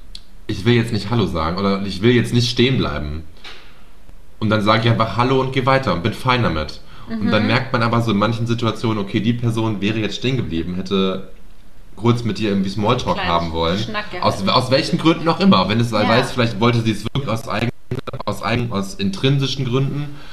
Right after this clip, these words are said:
Speaker 1: vielleicht aber auch nur, weil irgendwie die Person denkt,
Speaker 2: Sie müsste
Speaker 1: gesellschaftlich
Speaker 2: mit dir.
Speaker 1: müsste sie jetzt kurz anhalten
Speaker 2: Ja.
Speaker 1: und mir quatschen. Und da denke ich mir nur so, fuck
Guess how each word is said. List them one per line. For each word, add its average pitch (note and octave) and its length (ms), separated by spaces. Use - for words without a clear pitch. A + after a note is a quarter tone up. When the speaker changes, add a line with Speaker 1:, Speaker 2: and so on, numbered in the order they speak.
Speaker 1:
vielleicht A#2 340
aber A2 200
auch G2+ 120
nur, A2+ 220
weil G#2 200
irgendwie G2+ 300
die G2 80
Person G2+ 600
denkt, A2 340
Speaker 2:
Sie - 400
müsste - 20
Speaker 1:
gesellschaftlich F3+ 720
Speaker 2:
mit - 20
dir. E3+ 200
Speaker 1:
müsste G#2 460
sie F#2+ 180
jetzt G2 180
kurz F#2+ 220
anhalten F#2+ 440
Speaker 2:
Ja. - 240
Speaker 1:
und F#2+ 60
mir F#2+ 140
quatschen. A#2 500
Und G2 120
da F#2 80
denke G2 200
ich G2+ 120
mir G#2+ 80
nur G#2 100
so, G2+ 80
fuck - 280